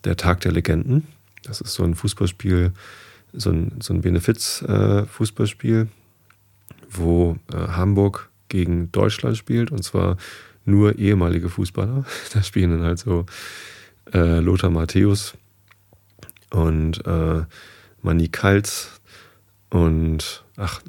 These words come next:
alle möglichen alten Fußballspieler, äh, die halt nicht mehr aktiv spielen, äh, stehen dann auf dem Platz. Und Team Hamburg wird halt immer gestellt aus ehemaligen Hamburger Spielern, also Stanislavski und, ja, eben Kals und was weiß ich,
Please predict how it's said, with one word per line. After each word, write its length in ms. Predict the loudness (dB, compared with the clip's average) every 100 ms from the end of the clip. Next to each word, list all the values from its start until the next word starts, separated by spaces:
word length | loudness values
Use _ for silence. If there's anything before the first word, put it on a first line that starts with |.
| -2
alle 180 | 2
möglichen 500 | 4 2 0 0 -2
alten 480 | 0 0 2 0 0 -4 -20 -20 -20 _
Fußballspieler, 880 | -6 -4 -2 -4 0 2 2 2 -2 -4
äh, 220 | -2 -2
die 160 | 0 0
halt 220 | 0 0
nicht 100 | 0
mehr 140 | 0
aktiv 280 | -2 -4 -4
spielen, 440 | -4 0 2 0 -2 -14 -20 -20 _ _ _ _
äh, 200 | 0 0
stehen 220 | 0 0
dann 100 | 2
auf 120 | 0 -4
dem 100 | -4
Platz. 280 | -4 -4
Und 160 | -4 -6 -10 -20 -20 -4
Team 240 | 0 2
Hamburg 320 | 4 4 4
wird 140 | 0 0
halt 100 | 0
immer 220 | 2 2
gestellt 360 | 0 -2 -2 -2
aus 140 | -2
ehemaligen 600 | 0 2 2 0 -2 -4 -8 -20 -20 -4
Hamburger 360 | 2 4 2
Spielern, 400 | 0 -2 2 2
also 180 | 2 -2 -6 -12 -14
Stanislavski 840 | -4 0 0 0 -2 -4 -4 -2 -2
und, 180 | -4 -8 -8
ja, 240 | -8 -6 -10 -14 -8
eben 220 | -6 -6
Kals 360 | -6 -6 -6
und 160 | -8 -8 -8
was 200 | -8 -8
weiß 80 |
ich, 140 | -16